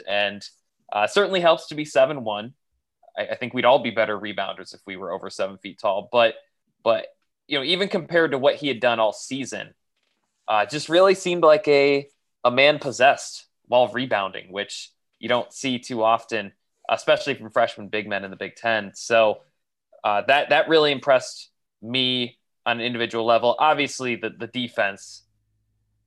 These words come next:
really impressed me. Honestly, the whole game. I know they gave up thirty-nine points in the in the first half, but that, that included five for seven three-point shooting. So kind of, and a couple shots that I felt like were really well guarded.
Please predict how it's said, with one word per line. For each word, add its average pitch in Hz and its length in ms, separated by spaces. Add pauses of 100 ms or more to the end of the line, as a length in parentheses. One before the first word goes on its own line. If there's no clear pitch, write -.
(140)
really 120 280
impressed 113 380
me. 123 160
Honestly, 202 580
the - 80
whole 147 240
game. 120 320
I 117 60
know 165 160
they 165 100
gave 147 200
up 123 120
thirty-nine 127 520
points 123 360
in 110 100
the 92 160 (960)
in 113 200
the 104 260
first 123 260
half, 127 300
but 104 200
that, 131 240
that 127 140
included 123 540 (460)
five 117 280
for 120 100
seven 117 360
three-point 113 440
shooting. 113 560
So - 120
kind 208 240
of, 185 100 (360)
and 156 80
a 156 40
couple 185 280
shots 135 680
that 135 220
I 120 200
felt 120 220
like 110 160
were 110 60
really 110 400
well 110 300
guarded. 107 440